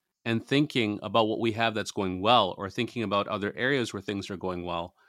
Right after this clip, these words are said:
we can begin to appreciate the blessings that Allah subhanahu wa ta'ala has given us. And we can also realize that this problem of evil is not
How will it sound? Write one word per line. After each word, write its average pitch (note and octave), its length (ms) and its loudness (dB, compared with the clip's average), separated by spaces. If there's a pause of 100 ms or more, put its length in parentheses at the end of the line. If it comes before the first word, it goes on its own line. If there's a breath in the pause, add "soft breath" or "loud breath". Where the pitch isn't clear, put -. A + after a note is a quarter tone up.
(340 soft breath)
we A#2 160 0
can A#2+ 180 -2
begin A#2 340 2
to B2 160 -2
appreciate A2+ 680 0
the G2+ 80 -6
blessings G#2 360 -2
that G2+ 120 -2
Allah G2+ 200 0
subhanahu G#2+ 400 -4
wa F#2+ 60 -4
ta'ala G#2 300 0
has F#2+ 160 -10
given G#2 280 -2
us. A#2 160 -4
And G2 80 -4
we G2+ 80 -4
can G2+ 140 -4
also G2+ 540 0 (560)
realize A2 640 4
that G2+ 300 2 (720)
this G#2+ 240 -2
problem C3 500 2
of G#2 220 -2
evil A2 540 0 (360 soft breath)
is A2+ 480 4
not A#2 500 2